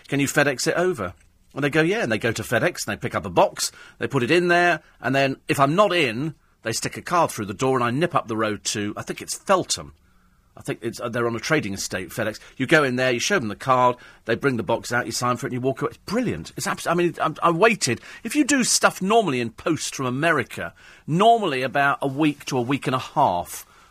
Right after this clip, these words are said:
will get you an envelope back, which I think is absolutely brilliant. So, uh, love FedEx. What you're doing there at night, I've got no idea. Your security or something. Wh-, what's,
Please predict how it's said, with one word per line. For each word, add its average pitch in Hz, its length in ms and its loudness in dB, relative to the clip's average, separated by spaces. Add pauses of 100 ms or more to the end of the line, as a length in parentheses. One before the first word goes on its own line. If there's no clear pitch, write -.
(120)
will 113 100 -4
get - 180 0
you 143 60 0
an 127 80 2
envelope 98 460 0
back, 87 260 -4
which - 140 -8
I 214 60 -6
think 147 180 -8
is 104 120 -4
absolutely 127 360 -4
brilliant. 98 480 -4 (240)
So, 120 380 4
uh, 120 100 4
love 151 220 4
FedEx. 117 600 0 (300)
What 175 120 0
you're 160 80 -2
doing 139 180 2
there 127 120 4
at 101 80 0
night, 117 200 2
I've 101 60 -6
got 123 140 -2
no 135 160 0
idea. 135 460 -2 (100)
Your 139 100 -4
security 180 680 0 (920)
or 104 60 -8
something. 101 420 -2 (460)
Wh-, 190 220 -4
what's, 170 180 -6